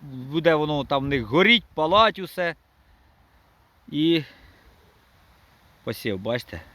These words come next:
який, два сантиметра. Кажу, буде горіть, палать у них усе там. І здригатися, хай вони там будуть... Чуби будуть рвати. Самі собі.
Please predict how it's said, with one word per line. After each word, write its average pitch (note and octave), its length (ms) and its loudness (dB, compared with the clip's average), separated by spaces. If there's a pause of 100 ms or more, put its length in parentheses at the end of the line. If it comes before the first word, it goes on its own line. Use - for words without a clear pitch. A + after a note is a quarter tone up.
(100)
який, - 280 -18 (120)
два C#3+ 320 0 (600)
сантиметра. F2+ 680 -10 (1400)
Кажу, F#2 120 -8
буде A2+ 260 0
горіть, C#3 360 0
палать E3+ 480 2
у E3 60 -4
них D#3 240 -6
усе D3+ 220 -6
там. B2 280 -8 (1300)
І A#2+ 80 -10
здригатися, A2+ 760 0
хай G#2+ 160 -8
вони G#2+ 120 -6
там A2 140 -8
будуть... A2 200 -8 (1500)
Чуби G3 440 4
будуть D3 360 -2
рвати. C#3 380 -2 (1700)
Самі D3+ 400 2
собі. A#2 500 -4